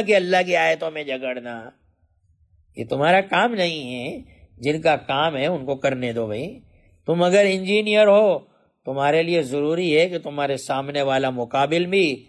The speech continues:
انجینئر ہو۔ اگر تمہارے پاس علم ہے اور صحیح علم ہے تو تم اپنی بات لے کر جاؤ کسی کے پاس، اس کو سمجھاؤ کہ بھئی تم اس، یہ بات کو اس طرح سمجھیں، ہم اس طرح سمجھیں۔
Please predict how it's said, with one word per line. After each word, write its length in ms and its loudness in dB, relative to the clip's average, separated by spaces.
انجینئر 580 0
ہو۔ 240 -2
اگر 220 2
تمہارے 420 4
پاس 440 0
علم 280 -2
ہے 260 -2
اور 120 2
صحیح 440 -4
علم 280 -2
ہے 380 -4
تو 80 -6
تم 340 0
اپنی 280 -2
بات 320 0
لے 180 -6
کر 140 -2
جاؤ 320 4
کسی 300 -2
کے 120 4
پاس، 440 -2
اس 140 -10
کو 100 2
سمجھاؤ 520 4
کہ 100 4
بھئی 160 2
تم 200 0
اس، 140 0
یہ 120 2
بات 280 2
کو 60 -4
اس 180 -6
طرح 240 0
سمجھیں، 460 -6
ہم 80 -8
اس 160 -14
طرح 220 -4
سمجھیں۔ 600 -6